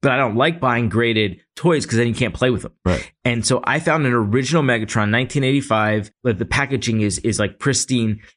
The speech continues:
Speaker 1: But here's the thing, that product, people don't remember 'cause in the, all the new Transformers movies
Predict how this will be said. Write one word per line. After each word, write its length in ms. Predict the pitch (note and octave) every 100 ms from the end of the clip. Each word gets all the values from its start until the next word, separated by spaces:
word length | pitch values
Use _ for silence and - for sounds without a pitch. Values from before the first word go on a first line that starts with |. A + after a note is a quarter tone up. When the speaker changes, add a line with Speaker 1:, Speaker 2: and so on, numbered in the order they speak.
| -
Speaker 1:
But 80 | A#2
here's 240 | G#2 D3+
the 100 | A#2
thing, 280 | D3 G#2 F2+
that 260 | B2 C3 -
product, 500 | C3 A#2 C3+ E3 - _ -
people 260 | C3+ C#3
don't 260 | C#3 C3 -
remember 420 | C3 A2+ C3+ B2+
'cause 220 | A#2 A2 G2+
in 160 | G#2
the, 100 | G#2
all 160 | - A#2
the 80 | A#2
new 120 | A2+
Transformers 680 | - G2+ - C#3+ E3+ B2+ G#2+
movies 480 | G2+ F#2+ F#2+ F2